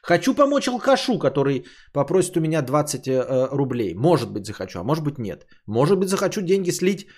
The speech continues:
э, в майнинг-ферму. Может быть, цыганам. Но вот сейчас, в данный момент, я не хочу. Нет, я не хочу, в жопу пальцем. Научитесь, ребята. Вот ваша дама говорит: «А я вам минет сделаю,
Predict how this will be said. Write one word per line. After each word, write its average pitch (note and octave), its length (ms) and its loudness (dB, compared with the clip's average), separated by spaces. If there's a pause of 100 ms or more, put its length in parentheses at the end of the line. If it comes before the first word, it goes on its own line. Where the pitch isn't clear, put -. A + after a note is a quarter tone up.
(280)
э, C#3 300 -2
в C3 100 -6
майнинг-ферму. D#3 960 0
Может E3 380 -2
быть, B2+ 160 -4
цыганам. F#2+ 640 -6 (300)
Но D#3 160 4
вот G#3 160 2
сейчас, F#3 560 2
в D#3+ 60 -6
данный E3+ 320 2
момент, F3 360 0
я D#3 120 2
не C#3 260 0
хочу. F3 560 -6 (1300)
Нет, C#3+ 440 2
я G#3 120 4
не F#3+ 120 2
хочу, F#3+ 320 0
в F#3 60 -2
жопу F#3 280 2
пальцем. G#2+ 380 -2
Научитесь, C#3+ 560 -2
ребята. G#2 380 -8
Вот D3 240 -4
ваша C3+ 260 -2
дама G#2 260 -8
говорит: F#2+ 200 -10
«А A2 60 -2
я G3 140 0
вам G3+ 180 -4
минет D3+ 360 -2
сделаю, G2+ 480 -4